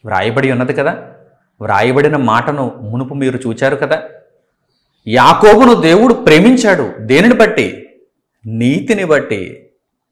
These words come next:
ఏసావు ద్వేషింపబడ్డాడు. దేనిని బట్టి? ఏసావులో నీతి లేకపోవుటను బట్టి. ఒక జాతిని బట్టి దేవుడు ప్రేమించడు,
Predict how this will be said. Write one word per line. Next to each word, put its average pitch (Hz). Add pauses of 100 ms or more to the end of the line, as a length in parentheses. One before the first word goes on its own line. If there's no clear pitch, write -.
(520)
ఏసావు 196 (240)
ద్వేషింపబడ్డాడు. 180 (400)
దేనిని 208
బట్టి? 160 (1000)
ఏసావులో 131
నీతి 127
లేకపోవుటను 160
బట్టి. 131 (840)
ఒక 113
జాతిని 135
బట్టి 180
దేవుడు 165
ప్రేమించడు, 170